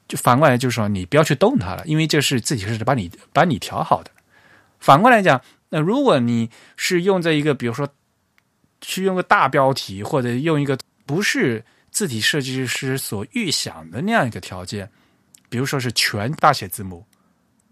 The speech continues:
啊，因为字体设计师他预想的是你最常用的形式是正文，而正文一般来讲就是首字母大写，然后后面就是小写字母了嘛。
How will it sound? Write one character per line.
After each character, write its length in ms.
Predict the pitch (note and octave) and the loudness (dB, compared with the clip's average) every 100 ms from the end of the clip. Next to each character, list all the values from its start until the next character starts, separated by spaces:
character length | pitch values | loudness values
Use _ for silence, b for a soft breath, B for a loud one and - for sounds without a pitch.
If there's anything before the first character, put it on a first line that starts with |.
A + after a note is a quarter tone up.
| _ | _
啊， 260 | A2 G2 - _ _ _ | -10 -10 -14 _ _ _
因 100 | - | 0
为 160 | G#3+ G#3 - _ _ _ _ - | 0 0 -6 _ _ _ _ -4
字 140 | A#3+ | -2
体 140 | - | -2
设 160 | C3 G#3 | 0 0
计 100 | E3 | 0
师 160 | D3 E3+ | -2 0
他 160 | E3 | 0
预 160 | F#3 F#3+ | 0 0
想 220 | C#3+ G#2 | 0 -2
的 100 | G#2+ | -4
是 300 | - C#3 A#2 | -4 -4 -4
你 200 | G#2+ G2+ | -4 -6
最 200 | - G#3+ | -6 -4
常 200 | - A#2 | -2 -2
用 120 | D#3 | -2
的 80 | A2+ | -4
形 240 | - A2+ | -6 -6
式 180 | A2+ B2+ | -6 -6
是 320 | G#2+ C3 G2+ G2+ | -6 -6 -6 -8
正 260 | - D3+ | -4 -4
文， 200 | F#2 F#2+ b b | -4 -10 b b
而 120 | C#3 | -4
正 180 | F#3 G#3 | 0 0
文 160 | A#2 C#3+ | 0 -2
一 80 | |
般 160 | C#3 C#3 | -2 -2
来 100 | A2+ | -2
讲 220 | A2+ G2 | -4 -6
就 80 | G#2+ | -8
是 220 | G#2 G#2+ b b b b b - | -8 -10 b b b b b -8
首 260 | - C3 | -2 -2
字 160 | G#2+ A3+ | -2 -2
母 160 | D#3+ G#2+ | -2 0
大 160 | A#2+ | 0
写， 140 | - G2+ | -2 -6
然 80 | |
后 40 | A#2 | -6
后 120 | D#3 | -4
面 120 | B2 | -6
就 120 | G#2 | -6
是 120 | A2+ A2+ | -8 -8
小 220 | - G#2 | -8 -8
写 160 | - | -10
字 100 | - | -10
母 140 | A2+ E2 | -12 -12
了 80 | |
嘛。 100 | E2 | -16